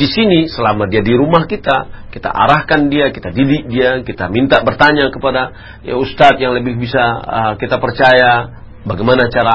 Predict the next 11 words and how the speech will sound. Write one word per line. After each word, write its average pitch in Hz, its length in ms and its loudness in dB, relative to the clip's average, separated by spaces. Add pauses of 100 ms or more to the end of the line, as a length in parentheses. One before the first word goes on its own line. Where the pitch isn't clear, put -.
(140)
arahan 113 260 -2
pendidikan 113 400 -6
anak-anak 117 540 -6
kita, 120 240 -2 (480)
kita 92 500 -4
batasi - 460 0
pergaulan 135 500 4
dia, 131 220 2
jangan 127 240 -2
pergaulan 123 400 0
bebas, 123 500 2